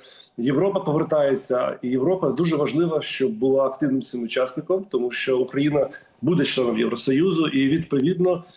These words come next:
Європа потребуватиме України як гаранта безпеки, тому що українські захисники найбільш навчені, професійні і відчайдушні захисники демократії в світі на сьогоднішній день.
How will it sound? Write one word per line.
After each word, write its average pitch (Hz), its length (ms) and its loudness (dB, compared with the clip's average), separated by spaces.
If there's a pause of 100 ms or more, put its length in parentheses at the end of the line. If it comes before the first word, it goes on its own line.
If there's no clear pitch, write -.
(260)
Європа 147 600 0
потребуватиме 143 760 0
України 147 760 0 (120)
як 113 300 -4
гаранта 135 600 0 (100)
безпеки, 120 420 -4
тому 110 200 -4
що - 180 -4
українські 131 440 -2
захисники 127 540 -4
найбільш 131 400 0
навчені, 143 360 0
професійні 135 680 2
і 127 300 0 (420)
відчайдушні 135 640 0
захисники 127 420 -2
демократії 120 480 0
в 117 40 -2
світі 135 240 -2
на 113 80 2
сьогоднішній 117 480 -4
день. - 220 -8